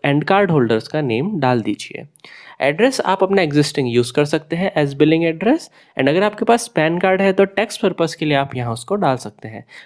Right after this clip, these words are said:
मैं फ़िलहाल इसको स्किप कर दूँगा। अब verify and continue पे क्लिक करें। इसके बाद आपको अपने कार्ड पे टू रुपीज या जो भी मिनिमम अमाउंट होगा, उसका पेमेंट स्टार्ट हो जाएगा,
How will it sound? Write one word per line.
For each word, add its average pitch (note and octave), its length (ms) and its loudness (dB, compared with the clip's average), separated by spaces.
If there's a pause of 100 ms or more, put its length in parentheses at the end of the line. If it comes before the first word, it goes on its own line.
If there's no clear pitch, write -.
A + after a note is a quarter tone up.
(140)
मैं E3 200 2
फ़िलहाल D#3+ 360 4
इसको G#3 280 0
स्किप - 360 -6
कर G2 180 -4
दूँगा। A2+ 540 -10 (1120)
अब G3+ 200 -2
verify G#3+ 500 4
and A#3+ 120 2
continue D#3+ 380 4
पे F#3+ 120 4
क्लिक C3+ 320 -2
करें। A2+ 260 -4 (420)
इसके C#4 260 2
बाद B3+ 220 4
आपको G#3+ 280 2
अपने A3 200 0
कार्ड D3 380 0
पे B2+ 120 0
टू F3 240 4
रुपीज B2 500 0
या C3+ 100 2
जो F3 200 0
भी A3 120 2
मिनिमम D3+ 300 2
अमाउंट C#3 400 2
होगा, A#2 260 -2
उसका G3 440 -4
पेमेंट G#3 420 0
स्टार्ट - 380 -8
हो A2+ 100 -6
जाएगा, G#2 280 -6